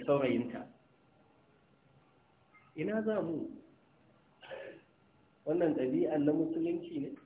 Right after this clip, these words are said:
Ina kunya, ina sanin ya kamata? An zama dabbobi. An zama dabbobi. An tashi daga rayuwa ta karama wanda Allah ya karama mu. Kuma duk waɗannan sakacin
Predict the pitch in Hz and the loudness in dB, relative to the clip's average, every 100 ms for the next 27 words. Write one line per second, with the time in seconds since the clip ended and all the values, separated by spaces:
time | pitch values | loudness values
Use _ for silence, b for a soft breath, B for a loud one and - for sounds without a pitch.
0 | - - - _ _ _ - 120 131 139 | -20 -20 -20 _ _ _ -10 -4 0 0
1 | 143 156 151 147 117 98 - - - 113 | 0 -2 0 2 2 0 -8 -16 -12 -4
2 | 127 135 131 147 131 127 127 127 120 120 | 0 0 2 0 2 2 2 0 0 0
3 | 117 117 - - - 139 147 151 151 151 | 0 -4 -6 -16 -12 2 4 6 8 8
4 | 147 202 220 220 196 185 175 - - - | 6 8 8 8 12 12 12 2 -4 -12
5 | - - - - - - - - - - | -20 -20 -20 -20 -20 -20 -20 -20 -20 -20
6 | - _ _ _ _ _ 123 123 123 117 | -20 _ _ _ _ _ -10 -4 -2 -2
7 | 127 135 123 123 - - - - 123 123 | 0 0 2 2 2 -6 -12 -14 -6 -2
8 | 131 131 123 110 107 101 107 110 131 131 | 0 0 0 -4 -2 -2 -2 -2 2 4
9 | 131 131 139 120 127 160 147 113 123 127 | 4 2 0 0 0 0 2 2 2 0
10 | 127 123 127 107 - 160 156 107 95 - | 0 0 0 0 0 0 0 -2 -4 -8
11 | - - - _ - - _ - _ _ | -14 -18 -20 _ -20 -20 _ -20 _ _
12 | _ _ _ _ _ - 117 120 143 143 | _ _ _ _ _ -12 -4 -2 -2 -6
13 | - 165 160 131 127 127 - 127 127 131 | -4 -2 2 2 4 2 0 -4 -6 -6
14 | - 160 104 | -6 -6 -6